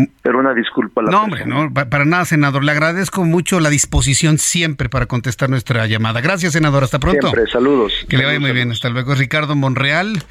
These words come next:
Speaker 2: pues debo decirlo, ¿eh? Es el primer integrante de Morena que reacciona a lo anunciado por Marcelo Ebrard. Obviamente, pues en un programa con,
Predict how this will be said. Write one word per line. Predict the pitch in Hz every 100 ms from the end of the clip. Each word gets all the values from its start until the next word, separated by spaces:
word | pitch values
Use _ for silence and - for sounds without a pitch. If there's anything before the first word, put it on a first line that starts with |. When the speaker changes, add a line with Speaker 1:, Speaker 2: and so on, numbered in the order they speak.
| - - -
Speaker 2:
pues | 139 151
debo | 208
decirlo, | 147 185 180 156 147
¿eh? | 196 -
Es | 165
el | 208
primer | 156 170 170
integrante | 196 175 160 175 160 185
de | 156 151
Morena | 143 147 165 214
que | - 165
reacciona | 147 127 - 156 151 139
a | 131
lo | 127
anunciado | 127 147 143
por | 139 120
Marcelo | 113 127 127
Ebrard. | 110 98 - - - - - - - - -
Obviamente, | 196 180 151 165 160 151
pues | 135 120
en | 143
un | 156
programa | 143 139 151 147
con, | 127 110